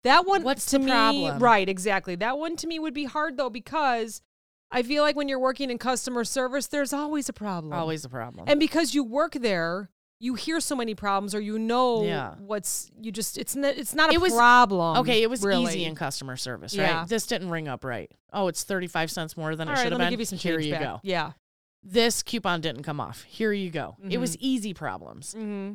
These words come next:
Speaker 2: Unless you have that customer, you know, where ju-, they just wanna bitch to bitch.
Speaker 1: Yeah.
Speaker 2: But, like,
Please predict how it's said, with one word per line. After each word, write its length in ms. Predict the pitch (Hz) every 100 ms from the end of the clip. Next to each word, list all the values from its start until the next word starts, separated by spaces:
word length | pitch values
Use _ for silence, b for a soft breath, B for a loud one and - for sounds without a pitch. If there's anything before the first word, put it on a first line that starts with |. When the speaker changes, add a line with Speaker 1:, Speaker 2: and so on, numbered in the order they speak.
| 190
Speaker 2:
Unless 300 | 240 254 226
you 100 | 233
have 180 | 226 185
that 260 | 170 156 -
customer, 520 | 104 - - 58 -
you 140 | 165 156
know, 220 | 139 131
where 320 | 147 175 160
ju-, 180 | 165 156
they 160 | 180 170
just 160 | 156
wanna 200 | 151 131
bitch 260 | 135 101 -
to 60 | 107
bitch. 280 | - - 175
Speaker 1:
Yeah. 180 | 127 - _ _ _ _ _
Speaker 2:
But, 160 | 240 185
like, 340 | 233 175 -